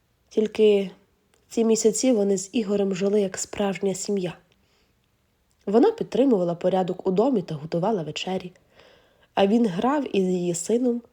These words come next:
після роботи. Малюк так прив'язався до нього, як і сама жінка.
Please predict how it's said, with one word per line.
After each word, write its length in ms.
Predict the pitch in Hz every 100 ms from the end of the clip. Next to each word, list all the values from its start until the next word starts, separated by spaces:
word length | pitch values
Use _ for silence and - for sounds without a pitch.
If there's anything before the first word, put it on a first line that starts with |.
| _
після 360 | - 165 - 165
роботи. 400 | 160 160 - - - _ _ _ _ _ _ _ _ -
Малюк 380 | 208 208 233 -
так 360 | - 240 240 233
прив'язався 720 | 196 180 190 185 233 233 196
до 140 | 175
нього, 340 | 180 247 220 180 - - - - _ _
як 200 | 196 190
і 40 | 208
сама 320 | - 214 170
жінка. 360 | 190 175 -